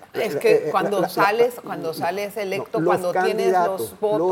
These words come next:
Speaker 2: los candidatos, para eso tenemos una oferta electoral diferente a nivel nacional,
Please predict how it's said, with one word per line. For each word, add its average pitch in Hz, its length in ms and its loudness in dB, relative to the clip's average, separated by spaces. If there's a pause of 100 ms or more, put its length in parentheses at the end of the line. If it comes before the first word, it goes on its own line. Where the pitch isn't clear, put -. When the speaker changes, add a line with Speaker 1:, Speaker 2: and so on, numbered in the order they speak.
(120)
Speaker 2:
los - 80 -
candidatos, 170 760 -6
para 123 220 -6
eso 160 160 -6
tenemos 160 340 -4
una 165 120 -2
oferta 160 320 -4
electoral 151 500 -2
diferente 147 760 0
a 135 100 -6
nivel 151 300 2
nacional, 160 500 -2